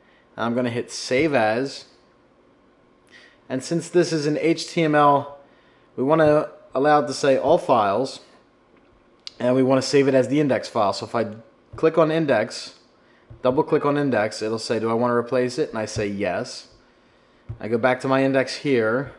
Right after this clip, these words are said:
and I can hit refresh, and it'll show the change.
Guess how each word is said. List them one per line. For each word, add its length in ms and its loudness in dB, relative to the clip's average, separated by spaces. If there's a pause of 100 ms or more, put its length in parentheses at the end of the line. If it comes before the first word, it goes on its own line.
(640)
and 240 -4
I 80 -4
can 140 -6
hit 220 -2
refresh, 800 0 (200)
and 120 -4
it'll 180 0
show 260 -2
the 80 -4
change. 540 -4